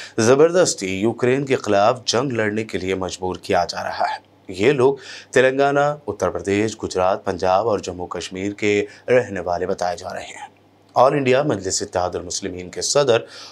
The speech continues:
और हैदराबाद रुकन पार्लियामेंट असदुद्दीन ओवैसी ने मीडिया रिपोर्ट को शेयर करते हुए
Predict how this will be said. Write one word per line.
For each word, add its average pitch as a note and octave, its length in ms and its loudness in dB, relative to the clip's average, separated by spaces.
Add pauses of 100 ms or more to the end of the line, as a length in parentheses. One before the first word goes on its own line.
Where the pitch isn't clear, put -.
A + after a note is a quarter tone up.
(120)
और C3 140 6
हैदराबाद C#3 460 6
रुकन D3+ 240 2
पार्लियामेंट C#3 540 2
असदुद्दीन G2 580 -2
ओवैसी G#2+ 400 0
ने B2 200 0 (360)
मीडिया C3+ 340 4
रिपोर्ट B2+ 420 0
को B2 120 -6
शेयर A#2 300 -2
करते F#2+ 320 -2
हुए F2+ 280 -4